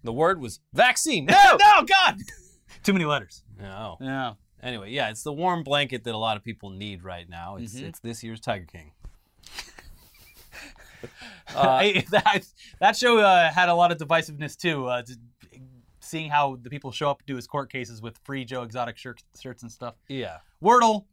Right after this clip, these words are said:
Speaker 2: as long as the word isn't divisive, it's just fun to be like, "How'd you do today?"
Speaker 1: Yeah.
Speaker 2: "Great. We're having fun here. We're having a conversation." Just a nice conversation between two red-blooded Americans.
Speaker 1: Yeah.
Speaker 2: Uh-huh.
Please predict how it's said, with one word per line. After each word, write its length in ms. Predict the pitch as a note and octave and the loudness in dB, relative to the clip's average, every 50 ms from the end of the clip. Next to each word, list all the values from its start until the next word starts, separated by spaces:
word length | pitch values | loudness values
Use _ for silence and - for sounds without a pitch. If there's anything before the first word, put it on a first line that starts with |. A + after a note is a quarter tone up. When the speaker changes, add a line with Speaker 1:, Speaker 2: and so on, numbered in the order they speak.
| _ _ _ _ _ _ _ | _ _ _ _ _ _ _
Speaker 2:
as 140 | B2+ A#2+ A#2+ | -16 -6 0
long 220 | D#3+ F#3 G#3+ A3+ | 2 2 2 2
as 80 | A3+ F#3+ | 0 -2
the 80 | G3+ G3+ | -2 0
word 300 | F#3+ G3 G3 F#3+ F#3+ F3+ | 2 4 4 4 4 2
isn't 180 | E3+ D3 E3+ E3 | 0 -2 -4 -8
divisive, 580 | D3+ C#3+ D#3+ D#3 D#3 D3 - D3+ C#3+ B2+ _ _ _ _ _ _ _ _ _ _ _ _ _ _ _ _ _ | -4 0 2 2 2 0 -4 -8 -12 -12 _ _ _ _ _ _ _ _ _ _ _ _ _ _ _ _ _
it's 160 | - C#3 - | -12 -12 -8
just 260 | - F3 F3 E3+ - - | -4 -4 -4 -4 -4 -2
fun 180 | E3+ D#3+ D#3 D3 | -2 -2 -2 -2
to 40 | |
be 120 | C#3 C#3+ C#3+ | -6 -6 -4
like, 340 | C#3 C#3 C3 B2+ - _ _ _ _ _ _ _ _ _ _ _ _ _ _ _ _ | -4 -4 -4 -4 -8 _ _ _ _ _ _ _ _ _ _ _ _ _ _ _ _
"How'd 220 | - C3+ D3+ C#3+ | -4 -4 -4 -4
you 60 | D3 | -6
do 160 | B2+ C3+ B2+ | -10 -8 -8
today?" 240 | A2+ G2 F#2 - G2+ _ _ _ - G#2 | -8 -10 -12 -16 -20 _ _ _ -20 -18
Speaker 1:
Yeah. 220 | G2 G#2 G#2 F#2+ - _ | -16 -16 -16 -16 -18 _
Speaker 2:
"Great. 300 | - B2+ A#2+ G#2 - - _ _ _ _ _ _ _ _ _ _ - | -12 -10 -10 -10 -12 -16 _ _ _ _ _ _ _ _ _ _ -6
We're 100 | C#3+ D#3 | -2 0
having 240 | E3 E3 D3 D3+ C#3+ | 0 0 0 -2 -8
fun 260 | - - C#3+ B2 G#2 F#2+ | -6 -4 -4 -4 -4 -6
here. 120 | G#2 G2 | -12 -12
We're 120 | G#2 C3 C#3 | -10 -4 -2
having 220 | D3+ D3 D3 C#3+ C3+ | -2 -2 -4 -6 -14
a 40 | |
conversation." 760 | - - - D#3 D3+ C#3 C#3+ C3 - C#3+ B2+ A2+ - - G2+ - _ _ _ _ _ | -10 -4 -2 -2 -2 -4 -6 -12 -12 -10 -10 -12 -12 -16 -20 -20 _ _ _ _ _
Just 200 | - B3 A3 - | -8 -6 -6 -6
a 100 | D#3+ C3 - _ _ - | -6 -8 -10 _ _ -2
nice 220 | G3 G#3 G3 G3 | 0 0 0 0
conversation 640 | - - F#3+ F#3+ F3+ E3+ - - F3+ F3 - D#3 D3+ | 0 2 2 2 0 -2 -2 -2 -2 -2 -2 -6 -12
between 380 | B2+ - D#3 F3 E3+ D3+ - _ | -14 -10 -8 -8 -8 -8 -10 _
two 180 | - B3 B3 A3 | -2 -2 -2 0
red-blooded 520 | F3+ G3 G3 F#3 E3 F3 F3 F3 D#3+ D3+ | 0 0 0 0 2 2 2 2 0 -2
Americans. 600 | D3 D3 C#3 C3 G#2+ - - - E2+ - - _ _ _ _ - | -4 -6 -6 -6 -6 -8 -12 -20 -20 -20 -20 _ _ _ _ -16
Speaker 1:
Yeah. 360 | A#2+ A2 A2+ A2 G#2 G2 F#2+ - _ - | -12 -10 -10 -10 -10 -10 -12 -16 _ -18
Speaker 2:
Uh-huh. 340 | B2 A#2+ A2 A#2+ A#2+ A#2 | -16 -14 -12 -12 -12 -12